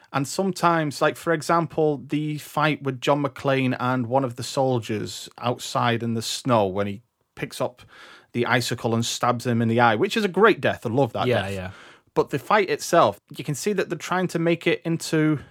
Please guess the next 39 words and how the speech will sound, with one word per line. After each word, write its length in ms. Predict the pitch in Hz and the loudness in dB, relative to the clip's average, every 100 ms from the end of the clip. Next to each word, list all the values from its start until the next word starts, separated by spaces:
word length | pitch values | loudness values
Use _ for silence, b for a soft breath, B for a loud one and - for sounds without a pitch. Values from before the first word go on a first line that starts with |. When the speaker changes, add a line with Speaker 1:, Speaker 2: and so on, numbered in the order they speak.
| b b b | b b b
Speaker 1:
the 220 | 135 139 | -2 0
equivalent 500 | 127 - 165 147 139 - | 0 0 0 2 0 2
of 240 | 139 127 | 2 2
the 80 | 131 | -4
fight 320 | - 127 127 | -2 -2 -2
between, 540 | - 117 131 120 117 117 | -4 -8 -2 0 2 2
uh, 200 | 113 113 | 2 0
what's 220 | 113 - | -2 -4
his 140 | 113 95 | -10 -10
name 300 | 92 95 92 b b b | -10 -10 -12 b b b
in 120 | 107 95 | -8 0
Die 200 | 110 110 | 2 2
Hard 280 | 101 107 104 | 2 0 0
one, 220 | 104 101 | 0 0
the 60 | |
blonde-haired 640 | 98 113 113 113 110 110 - | 0 2 2 2 2 0 -2
terrorist 560 | - 120 113 110 - | -4 -2 0 0 -2
who's 220 | 113 104 101 | -8 -6 -8
the 80 | |
brother 360 | 104 120 110 107 | -4 -2 0 -2
of, 160 | 107 113 | -2 0
uh, 260 | 110 107 - _ b b | 0 0 -4 _ b b
everybody 320 | 202 190 165 | 6 8 8
knows 160 | 151 | 6
the 60 | 139 | 4
one 100 | 147 | 2
I'm 80 | 127 | 2
talking 320 | 120 120 117 | 4 4 4
about. 320 | 104 101 98 _ - 170 | 0 2 0 _ -2 4
Speaker 2:
Oh, 160 | 175 | 6
yeah, 200 | 165 135 | 6 4
the, 280 | 117 120 120 | 4 0 2
um, 300 | 120 117 117 - | 2 0 -4 -4
the 60 | |
guy 220 | 131 139 | 4 4
who's 100 | 131 | 4
in 140 | 127 127 | 0 -2
Living 240 | 120 117 | -2 -2
Daylights. 520 | 110 107 95 92 - | -2 -2 -4 -8 -14